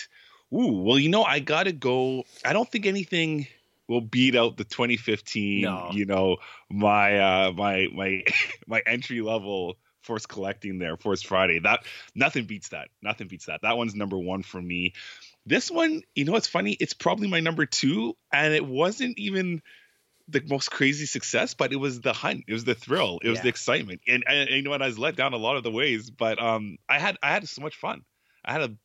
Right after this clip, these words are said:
Speaker 1: lot of fun on the Force Friday going out there on the hunt, and the whole weekend itself was just great, man. So I can't complain. I put this number two, probably the Rogue One one,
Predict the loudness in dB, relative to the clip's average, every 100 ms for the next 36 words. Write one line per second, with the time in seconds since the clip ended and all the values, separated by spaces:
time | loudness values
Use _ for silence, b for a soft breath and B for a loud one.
0 | -12 0 2 2 0 -2 -2 -2 -6 -2
1 | 0 0 -2 -2 0 2 2 2 0 0
2 | -4 B B B _ 0 2 2 0 0
3 | 0 0 2 2 2 0 0 -2 -4 -2
4 | 0 0 -2 -4 -4 0 0 0 -4 -4
5 | -2 0 0 B B B 0 0 0 -4
6 | -6 -2 0 0 -2 -6 -6 -4 -4 -4
7 | -2 0 0 -4 B B B B -2 2
8 | 4 4 4 2 2 0 2 2 0 -2
9 | -6